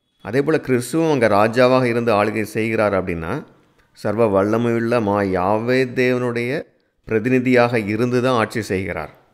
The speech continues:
சர்வ வல்லமையுள்ள யாவே தேவனுடைய தளபதியாக இருந்து எல்லா காரியங்களையும் அவருக்கு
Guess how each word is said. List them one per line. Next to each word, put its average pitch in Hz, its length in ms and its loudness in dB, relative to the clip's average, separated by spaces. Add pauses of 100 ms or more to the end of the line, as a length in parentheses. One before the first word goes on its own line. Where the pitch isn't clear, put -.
(420)
சர்வ 98 400 -2
வல்லமையுள்ள 95 640 2 (100)
யாவே 95 420 2
தேவனுடைய 98 480 0
தளபதியாக 107 800 0
இருந்து 85 540 -4 (200)
எல்லா 104 320 -2
காரியங்களையும் 104 760 0
அவருக்கு 95 340 -2